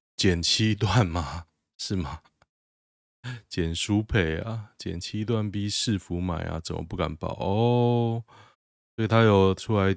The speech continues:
讲就对。哎，昨天看到那个苏贞昌的女儿有二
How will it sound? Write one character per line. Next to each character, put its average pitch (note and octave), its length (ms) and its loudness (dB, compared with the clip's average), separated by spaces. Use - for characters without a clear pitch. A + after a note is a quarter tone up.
讲 D#2 240 -2
就 F2+ 80 -2
对。 F#2+ 140 0
哎， C#3 180 4
昨 D#3 180 6
天 F#3 300 8
看 F3 200 4
到 D#3+ 220 8
那 D3+ 60 6
个 B2 640 8
苏 C3+ 320 0
贞 C3+ 180 6
昌 C3 200 8
的 A#2 140 6
女 F2+ 160 4
儿 F#2 140 8
有 F2 360 4
二 A#2 200 6